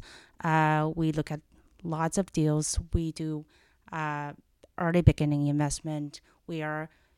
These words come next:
geographically, uh, distributed. Um, that is because we are set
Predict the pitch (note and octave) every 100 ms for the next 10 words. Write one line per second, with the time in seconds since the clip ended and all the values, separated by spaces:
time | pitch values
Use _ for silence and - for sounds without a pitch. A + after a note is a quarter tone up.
0 | _ - F3+ D#3+ D#3+ D3+ - - - F3
1 | D#3+ D#3+ _ _ _ _ _ - F3 D#3+
2 | - - _ - - D#3 - D3+ E3 E3
3 | C#3+ C#3+ - _ _ _ - E3 D#3+ D#3
4 | D#3 D#3+ _ _ _ _ _ _ _ A3
5 | B3 C4 B3 - F#3 - - E3 D#3 D#3+
6 | - - F3 G3 G3 F#3+ F#3+ - _ -
7 | F3 E3 E3+ - G3